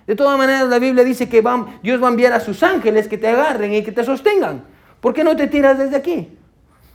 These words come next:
Ahora, cada vez, escuche, que Satanás intentó tentar a Jesús, Jesús respondía diciendo, "Escrito está." Cuando lo tentó con el pan, "No solo de pan vivirá el hombre", amén, "sino de toda palabra que sale de la boca de Dios."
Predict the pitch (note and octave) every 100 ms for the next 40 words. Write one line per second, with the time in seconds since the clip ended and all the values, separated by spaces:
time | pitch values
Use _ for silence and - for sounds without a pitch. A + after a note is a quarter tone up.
0 | _ _ _ _ G#3 E3 B2+ - _ _
1 | - F4 F4 B3 A3+ G3 - B3+ - E3
2 | D3+ - - - G#3 G#3 G#3 A3 D#4 D#4
3 | G#3+ G#3 F3 A#3+ C4+ C4+ G3+ F#3+ C4 C#4
4 | - F#3+ C#4 A3 G#3 - - _ _ -
5 | G#3+ A3+ G#3 G3 G3+ G#3 A#3 - D#4 F3
6 | - - - C#3+ B2+ - D3+ D#3+ F3 F3
7 | G#3+ D3 - - - - C3 C3+ D#3 D#3+
8 | E3 E3+ G#3+ A3+ A3+ A3+ C#4+ A3+ C3 C3
9 | D3 E3+ F3+ F3+ F#3+ G#3 G3 F3+ F#3+ G#3+
10 | C#4+ G3+ C#3 C#3+ F#3 F#3 D#3+ D#3+ G#3 F#3
11 | F#3 G3+ G3 F3+ G3 F#3+ F3+ F#3+ G3 G#3
12 | B3 C#4+ D#3+